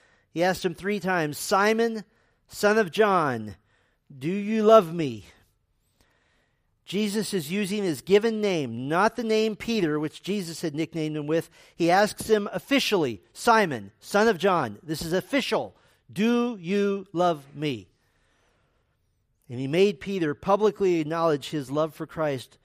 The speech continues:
one time for each time he denied Christ, to the point, if you read John twenty-one, Peter's hurt. He's crushed by this.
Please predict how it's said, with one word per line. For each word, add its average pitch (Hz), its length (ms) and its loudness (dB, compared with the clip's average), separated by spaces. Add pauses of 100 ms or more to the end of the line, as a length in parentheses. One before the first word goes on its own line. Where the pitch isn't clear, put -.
(340)
one 190 380 -2
time 135 540 -6 (400)
for 139 120 -12
each 156 280 -4
time 160 260 -4
he 143 160 -6
denied 135 420 -6
Christ, 160 380 -6
to 135 80 -8
the 120 100 -6
point, 190 280 -6
if - 120 -12
you 120 100 -12
read 160 220 -6
John 143 260 -6
twenty-one, 160 520 -8
Peter's 180 440 -10
hurt. 180 300 -10
He's 110 160 -14
crushed 175 340 -10
by 123 180 -12
this. 95 400 -20